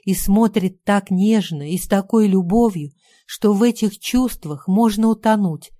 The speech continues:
как в глубинах океана. "Маленькая моя, хватит спать!" Он стягивает с меня одеяло, но я хватаю его за руку и притягиваю к себе.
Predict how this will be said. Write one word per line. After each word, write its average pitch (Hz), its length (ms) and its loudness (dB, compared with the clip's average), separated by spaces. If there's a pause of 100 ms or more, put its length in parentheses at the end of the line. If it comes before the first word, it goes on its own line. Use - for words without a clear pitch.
(200)
как 185 180 -2
в 180 100 -4
глубинах 208 580 0
океана. 175 720 -4 (720)
"Маленькая 180 640 0
моя, 165 480 -4
хватит 165 540 -4
спать!" - 420 -4 (400)
Он 180 200 -2
стягивает 175 760 -4
с - 100 -16
меня 170 300 -2
одеяло, 160 680 -4 (420)
но 180 120 0
я 202 180 2
хватаю 185 680 -2
его 165 320 -2
за 190 280 2
руку 160 440 -6
и 180 80 -4
притягиваю 175 840 -2
к - 40 -18
себе. 151 480 -6